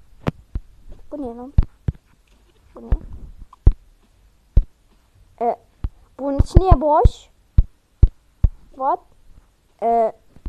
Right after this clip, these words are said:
bunun içi az önce boş değil miydi? Ben... Tövbe ya Rabbi. Bu bana biraz garip geldi. Bu inni cinlidir belki. Koyalım geri.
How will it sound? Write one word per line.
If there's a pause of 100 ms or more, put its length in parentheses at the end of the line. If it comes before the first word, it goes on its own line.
(600)
bunun
içi
az
önce
boş
değil
miydi?
Ben... (960)
Tövbe
ya
Rabbi. (420)
Bu
bana
biraz
garip
geldi.
Bu (320)
inni
cinlidir
belki. (1000)
Koyalım
geri.